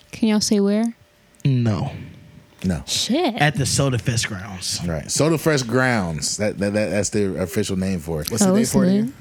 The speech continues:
Speaker 1: snap.
Speaker 3: Uh, Saturday, August third, two thousand nineteen.
Speaker 1: Can I wear a flower crown?
Speaker 3: Yes, you can. Go to w w w dot orange soda fest dot com for more details.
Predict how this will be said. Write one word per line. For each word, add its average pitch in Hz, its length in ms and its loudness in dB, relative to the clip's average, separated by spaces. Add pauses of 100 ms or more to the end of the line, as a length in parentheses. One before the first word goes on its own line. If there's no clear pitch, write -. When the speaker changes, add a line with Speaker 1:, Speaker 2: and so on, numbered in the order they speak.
Speaker 1:
snap. 85 540 -2
Speaker 3:
Uh, - 120 -12
Saturday, 104 440 0
August 95 320 -2
third, 87 360 -4 (2000)
two 101 120 -2
thousand 90 440 -2
nineteen. 82 720 -4 (760)
Speaker 1:
Can 202 120 -2
I 208 60 2
wear 220 140 2
a 208 40 2
flower 196 320 2
crown? 214 380 0 (340)
Speaker 3:
Yes, 90 160 0
you 92 60 -4
can. 95 340 -2
Go 92 120 -2
to 95 160 0
w 92 240 -2
w 92 140 0
w 92 160 0
dot 90 140 -2
orange 92 200 -2
soda 95 200 -2
fest 90 220 -4
dot 87 160 -2
com 92 260 -2
for 92 120 -6
more 90 180 -2
details. 98 560 -2